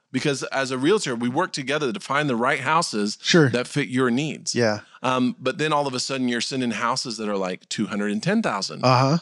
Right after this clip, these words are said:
Speaker 1: And I'm like, "Wait a second, we're
Speaker 2: Yeah.
Speaker 1: going over your criteria."
Speaker 2: Yeah, yeah.
Speaker 1: Because, an, uh, remember what we said in one of the early episodes? Clarity is power.
Speaker 2: Yes.
Speaker 1: Right. The more clear that you are on the criteria that you desire for your home,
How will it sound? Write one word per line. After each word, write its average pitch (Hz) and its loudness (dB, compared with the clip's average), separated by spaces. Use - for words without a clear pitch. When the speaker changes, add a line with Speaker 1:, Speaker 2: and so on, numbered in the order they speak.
Speaker 1:
And 123 -2
I'm 123 4
like, 107 2
"Wait 117 2
a 240 -2
second, 107 -6
we're 123 -4
Speaker 2:
Yeah. 143 8
Speaker 1:
going 127 6
over 147 2
your 143 0
criteria." 190 -2
Speaker 2:
Yeah, 123 4
yeah. 123 -2
Speaker 1:
Because, 135 0
an, 143 -6
uh, 131 -4
remember 143 4
what 147 0
we 139 0
said 139 2
in 127 2
one 127 2
of 117 0
the - -2
early 120 2
episodes? 143 -2
Clarity 127 2
is 117 -2
power. 139 2
Speaker 2:
Yes. 113 2
Speaker 1:
Right. 107 2
The 123 2
more 139 6
clear 151 0
that 110 -6
you 127 2
are 135 2
on 117 2
the 123 4
criteria 143 0
that 117 -4
you 120 0
desire 151 2
for 113 -4
your 117 4
home, 123 0